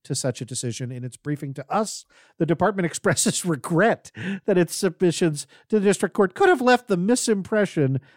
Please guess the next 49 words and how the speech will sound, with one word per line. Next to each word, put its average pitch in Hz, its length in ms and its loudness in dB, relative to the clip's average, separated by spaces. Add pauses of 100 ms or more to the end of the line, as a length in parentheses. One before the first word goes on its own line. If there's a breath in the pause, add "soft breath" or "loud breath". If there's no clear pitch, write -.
that 180 100 0
an 170 100 2
actual 190 400 0
charging 180 480 0
decision 156 400 -2
was 147 160 0
under 156 200 0
consideration, 147 840 -2 (280 soft breath)
and 208 120 2
it 214 80 2
assures 311 480 2
us 151 200 4
that 180 140 0
any 185 160 0
misimpression 202 680 0
it 185 120 -12
may 165 160 0
have, 170 500 2 (320 soft breath)
uh, 156 220 2
caused 220 380 4
to 180 80 4
that 143 180 4
effect 139 320 0
was 143 180 0
inadvertent 156 540 -2
and 135 100 0
not 147 200 -2
the 160 80 -2
result 139 340 -2
of 131 100 0
any 131 200 0
bad 123 280 -2
faith." 131 280 -2 (280 soft breath)
Wow, 151 460 4 (200 loud breath)
I 262 180 4
would 190 160 4
love 160 340 2
to 147 160 0
have 131 160 -4
been, 135 600 0
uh, 127 320 -2
the, 131 300 0
the 139 180 0
lawyer 139 460 2
writing 135 460 -2
that 127 240 -8
one, 107 220 -18
right? 131 240 -8
Like, 127 240 -6